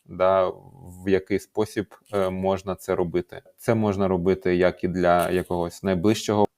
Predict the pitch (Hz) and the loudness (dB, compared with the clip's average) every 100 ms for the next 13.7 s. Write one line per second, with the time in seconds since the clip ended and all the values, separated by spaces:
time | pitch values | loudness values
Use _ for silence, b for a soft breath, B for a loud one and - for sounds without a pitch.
0 | _ 110 101 95 92 92 95 90 95 95 | _ 2 4 6 4 4 2 2 4 4
1 | 92 104 - 95 92 87 - _ _ _ | 4 -2 -10 -4 -2 -2 -6 _ _ _
2 | _ - 90 90 95 - - 98 95 - | _ -12 -4 0 0 -2 0 2 2 -4
3 | - 117 - 101 - 101 95 90 95 92 | -18 -6 4 4 4 2 2 2 4 6
4 | 92 92 92 92 - - - 95 92 98 | 8 6 4 0 -4 -10 -4 -2 0 -2
5 | - 101 98 98 101 98 101 101 98 b | -4 -2 0 2 2 4 4 4 2 b
6 | b b - 90 87 87 90 90 90 87 | b b -12 -8 -6 -4 -4 -4 -2 -2
7 | 90 90 95 90 87 90 92 87 87 95 | -4 -6 -4 -4 -4 -2 -2 -2 -2 -4
8 | - 95 - 90 95 87 92 - - _ | -4 -6 -6 -6 -6 -4 -8 -8 -14 _
9 | _ 98 92 - 90 85 85 - _ _ | _ -8 -8 -2 0 0 -4 -8 _ _
10 | _ - 101 101 101 - 98 104 101 101 | _ -2 4 6 6 4 4 6 8 6
11 | - 98 98 98 98 90 92 101 - 113 | 4 2 2 -2 -4 -2 2 2 2 -2
12 | 117 117 _ _ 107 104 101 98 - 107 | -2 -4 _ _ -2 0 2 0 2 2
13 | 104 101 98 - 104 104 | 2 2 0 0 -2 -2